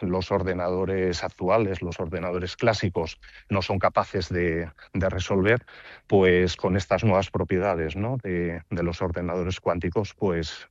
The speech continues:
pues se nos abre esa posibilidad, ¿no? de resolver esos cálculos, eh, bueno, hasta el punto de que una de las, de las aplicaciones, ¿no? que, que a día de hoy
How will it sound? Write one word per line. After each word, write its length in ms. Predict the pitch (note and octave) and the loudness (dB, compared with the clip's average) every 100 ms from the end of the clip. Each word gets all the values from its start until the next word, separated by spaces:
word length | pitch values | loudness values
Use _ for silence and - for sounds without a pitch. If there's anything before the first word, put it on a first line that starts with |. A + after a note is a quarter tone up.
| - | -8
pues 180 | F#2 - | -8 -6
se 140 | F2+ | -6
nos 200 | E2+ E2 | -6 2
abre 220 | A2+ F2+ | 2 2
esa 220 | F2 - | -2 -4
posibilidad, 580 | F2 F#2 F#2+ F2 F2 F2+ | -4 0 0 2 0 -2
¿no? 140 | D#2+ F#2 | -4 -4
de 120 | G#2+ | -4
resolver 460 | F#2+ E2+ F2+ F2+ F2 | -4 -2 -2 0 -2
esos 280 | F2 F2 | -4 -4
cálculos, 600 | - A#2 A2 A2+ G#2 G#2 - - - - - | 2 2 4 2 2 0 -6 -16 -16 -18 -2
eh, 580 | G2 F#2 F2+ F2 E2 E2+ F2 | 2 4 4 4 2 -2 0
bueno, 280 | G2 C3 - | 4 4 2
hasta 240 | - - E2+ | -4 -4 -4
el 100 | D#2+ | 0
punto 420 | A2+ G2+ C3 C3 _ _ _ - | 2 4 4 0 _ _ _ -2
de 220 | A#2 G#2 | 2 4
que 160 | G2+ | 6
una 260 | F#2+ G2 F#2+ | 6 6 4
de 140 | G2 | 4
las, 600 | F#2+ F#2 F#2+ F#2+ G2 G2 - - - | 6 6 6 4 2 -2 -10 -16 0
de 200 | A#2 G2 | 2 4
las 320 | F#2 F#2 - | 4 4 2
aplicaciones, 800 | G#2 - F#2 F2+ - G#2+ G2+ F2 | -2 0 0 0 2 0 0 -2
¿no? 180 | A2 B2 | -2 -2
que, 380 | A2+ F#2 F2 F2 - - | 0 0 0 -4 -12 -6
que 60 | F#2+ | -2
a 40 | |
día 200 | F2 F#2+ | 2 2
de 160 | F#2 F#2 | 2 2
hoy 260 | G#2+ A2 | 4 4